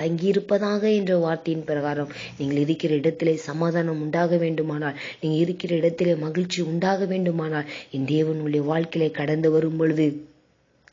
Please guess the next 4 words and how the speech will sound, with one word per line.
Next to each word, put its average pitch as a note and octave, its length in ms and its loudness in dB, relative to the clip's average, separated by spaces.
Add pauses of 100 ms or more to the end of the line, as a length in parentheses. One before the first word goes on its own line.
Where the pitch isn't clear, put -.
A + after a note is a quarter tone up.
(140)
அவர் F#3 280 2
உங்களுக்கு D#3+ 380 0
வேண்டியதான D3+ 600 0 (320)
மகிழ்ச்சியும் D#3 640 -2